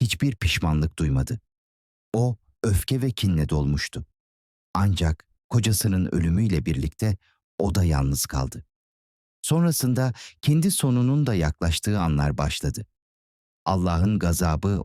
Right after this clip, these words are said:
onun da peşindeydi. Ümmü Cemil azabın acısını hissederek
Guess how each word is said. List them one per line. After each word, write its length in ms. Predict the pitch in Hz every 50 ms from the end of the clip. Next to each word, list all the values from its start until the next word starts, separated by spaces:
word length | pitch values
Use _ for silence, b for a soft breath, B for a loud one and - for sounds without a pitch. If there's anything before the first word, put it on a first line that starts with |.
| -
onun 280 | - 98 95 92 87 78
da 80 | 76 76
peşindeydi. 720 | - 85 80 - - 73 67 - 69 65 64 - 57 - - _ _ _ _ _ _ _ _ _ _ _ _ _ _ _ _ _ -
Ümmü 320 | 156 175 190 190 190 170
Cemil 380 | - 123 107 101 113 120 117 113 - _ -
azabın 500 | 104 113 95 113 110 113 104 127 160 165
acısını 460 | - 107 101 95 92 - - 104 98
hissederek 600 | 92 85 - - 92 90 92 90 82 82 85 -